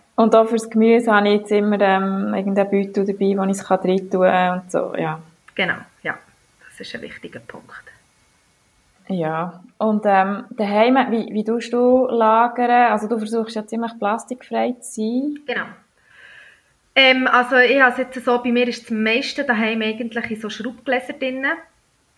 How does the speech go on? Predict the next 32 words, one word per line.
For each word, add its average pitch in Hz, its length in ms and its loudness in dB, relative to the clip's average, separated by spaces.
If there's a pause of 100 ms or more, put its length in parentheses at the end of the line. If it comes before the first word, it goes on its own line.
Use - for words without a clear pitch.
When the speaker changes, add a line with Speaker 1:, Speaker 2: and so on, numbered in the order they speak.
(320)
Speaker 1:
Mhm. 196 380 -2
Speaker 2:
Habe 233 180 4
ich 226 80 -4
für 240 100 -4
mich 226 460 0
persönlich 233 500 -2
auch 226 140 -8
gemerkt, 226 580 -4
ähm, 185 260 2 (480)
es - 140 -14 (440)
geht 254 340 2
mir 269 160 2
am 233 100 4
einfachsten, 247 560 0
weil 226 140 0
ich 214 80 0
auf 208 120 -6
einen 220 260 -4
Blick 240 380 -4
sehe, 220 260 -2
was 208 180 -4
ich 214 80 -2
noch, 190 300 -4
was 185 140 -10
ich 202 60 -8
noch 180 160 -8
habe, 240 300 0
weil 202 60 -4
es 202 100 -12
ist 214 120 -10
alles 196 260 -4
beschriftet. 208 580 -6